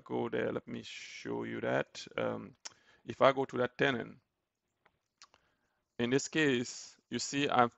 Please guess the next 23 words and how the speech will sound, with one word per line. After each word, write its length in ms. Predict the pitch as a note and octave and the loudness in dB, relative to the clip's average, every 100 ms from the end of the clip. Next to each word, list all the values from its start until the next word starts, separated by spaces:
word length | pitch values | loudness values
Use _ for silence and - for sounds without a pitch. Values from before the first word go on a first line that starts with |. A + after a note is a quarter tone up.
| - | 2
tried 180 | B2+ B2+ | 2 4
to 60 | |
use 220 | B2 B2+ | 0 -2
flex, 420 | - B2+ - - - | 2 2 2 -8 -6
flexible 360 | B2+ - C3 C3+ | -2 -2 -2 -4
shape, 300 | - A#2 - _ _ _ | 0 0 -2 _ _ _
but 160 | - - | -6 4
there's 240 | A#2+ - | 4 4
no, 360 | B2 B2 B2+ A#2 _ _ _ _ _ _ _ | -2 0 0 -2 _ _ _ _ _ _ _
there's 220 | B2 - | 0 2
no, 240 | B2 B2+ B2 | 2 2 2
uh, 220 | A#2 A2 - _ - | 0 -2 -4 _ 2
there's 180 | B2 C3 | 4 4
none 160 | C3+ | 6
available, 440 | A#2 A2 G#2 G#2 - _ _ _ | 6 6 2 -2 -14 _ _ _
right? 220 | G#2 G#2 - _ _ _ _ _ _ | -6 -6 -6 _ _ _ _ _ _
So 160 | B2 | -2
if 160 | A2+ B2+ | 0 6
I 60 | C3+ | 8
try 160 | C#3 | 8
to 80 | C3 | 2
proceed 400 | - A#2+ - | -2 -4 -2
with 100 | D3+ | -2